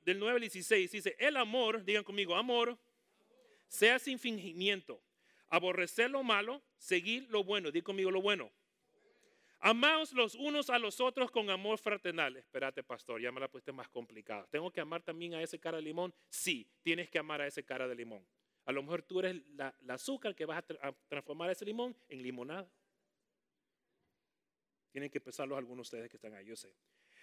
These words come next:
En cuanto a honra, digan conmigo, honra, prefiriendo los unos a los otros, en lo que requiere diligencia, no perezosos, fervientes en espíritu, sirviendo al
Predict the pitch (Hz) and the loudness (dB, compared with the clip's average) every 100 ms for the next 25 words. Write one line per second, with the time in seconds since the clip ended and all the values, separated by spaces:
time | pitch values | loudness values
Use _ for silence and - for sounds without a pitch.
0 | - - - 202 226 240 285 311 320 233 | -20 -14 4 4 4 4 4 4 6 6
1 | 226 240 196 208 196 180 185 175 190 185 | 6 2 2 2 0 -2 -2 0 0 2
2 | 208 208 185 208 - _ _ _ _ _ | 2 4 2 0 -4 _ _ _ _ _
3 | _ _ _ _ - 214 208 208 240 285 | _ _ _ _ 4 4 4 0 0 0
4 | 254 202 190 233 247 240 202 175 214 202 | 2 0 -2 -2 0 0 0 0 -2 -2
5 | 127 - - _ _ _ _ _ 175 180 | -8 -16 -20 _ _ _ _ _ 0 2
6 | 175 165 147 139 240 262 269 190 160 143 | 2 0 0 0 2 2 0 -2 -2 0
7 | 180 185 - 175 165 135 156 214 311 - | 0 -4 -4 -6 -6 -8 4 6 6 2
8 | 214 165 - 185 175 180 170 - - 202 | 0 0 -2 -2 0 -2 -6 -10 4 4
9 | 165 170 240 320 285 240 254 226 180 - | 4 2 0 2 0 2 2 2 -4 -4
10 | 233 220 185 208 208 _ - 202 160 180 | -2 -2 -2 -4 -4 _ -2 -2 -2 2
11 | 233 247 247 247 _ 170 180 202 | 2 2 -2 -2 _ 0 2 0